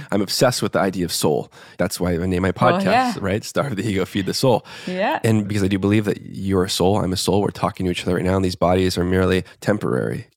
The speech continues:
Speaker 1: And so, yes, my grandparents, my mom, and their belief system, and even Catholicism in a sense, you know, for as much oppression as there is in that religion, in Hispanic culture, when you go to a, for instance, a burial ground or a mortuary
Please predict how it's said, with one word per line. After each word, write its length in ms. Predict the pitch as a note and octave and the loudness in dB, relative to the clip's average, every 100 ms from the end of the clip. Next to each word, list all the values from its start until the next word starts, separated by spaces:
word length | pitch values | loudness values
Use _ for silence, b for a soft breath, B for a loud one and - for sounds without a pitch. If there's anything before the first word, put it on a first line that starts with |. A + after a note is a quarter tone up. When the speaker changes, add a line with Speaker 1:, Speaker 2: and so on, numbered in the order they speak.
| - | -2
Speaker 1:
And 140 | G#2 | 0
so, 100 | A#2 | 2
yes, 380 | A2 C#3+ G#2 - | 4 4 2 -6
my 300 | G2 F#2 F2 | -4 -2 -2
grandparents, 540 | F2 F#2+ G2 - G#2+ - | 0 0 0 0 -2 0
my 80 | F2 | 0
mom, 420 | F2+ F#2 G#2 G#2+ | 2 2 2 -2
and 280 | - F2+ F2 | -4 -4 -2
their 120 | F2 | -2
belief 280 | F#2 F#2 F#2 | 0 0 -2
system, 300 | - F#2+ G2+ | -4 -2 2
and 80 | A2 | 4
even 220 | C#3 E3+ | 4 2
Catholicism 760 | - - F2+ G#2 G#2+ F2+ F2+ E2 | 0 0 2 2 0 -2 -4 -4
in 80 | |
a 60 | E2 | -4
sense, 360 | - D2+ D2+ F2+ | -4 -4 -4 -2
you 40 | |
know, 100 | F#2 | -2
for 200 | - G#2 | 0 2
as 160 | F#2+ - | 2 2
much 300 | G2 F#2 - | 0 0 -4
oppression 460 | F#2+ - F2+ - F2+ | -4 0 0 0 0
as 180 | F2 - | -2 -2
there 140 | F#2 | 2
is 200 | F#2+ A#2+ | 4 4
in 80 | G#2 | 4
that 180 | F2+ - | 0 0
religion, 520 | F2 F2 F2 F2 E2+ B B B - | 0 0 0 0 -4 B B B -4
in 180 | G2 | -2
Hispanic 480 | F2 G2 - G#2+ G2 | -2 -4 0 0 0
culture, 480 | - A#2 - G2 F2 B B - | 2 0 2 0 0 B B -2
when 120 | F#2+ | 0
you 100 | F#2+ | 0
go 280 | F#2+ G2+ G#2+ | 2 4 2
to 360 | - G2+ F#2 - | 0 0 0 0
a, 320 | F2+ E2+ F2 - | 0 0 -2 -8
for 140 | - G#2 | -2 0
instance, 420 | G2 F#2 E2+ - - | 0 -2 -4 -6 -8
a 60 | |
burial 360 | F#2+ G2+ A2 G#2 | -2 2 4 4
ground 540 | F#2 F2 F2 D#2+ E2+ - | 2 -2 -2 -6 -8 -8
or 100 | - | -2
a 40 | F2 | 2
mortuary 580 | F#2+ A#2 A#2 F2+ F2 | 2 2 2 2 2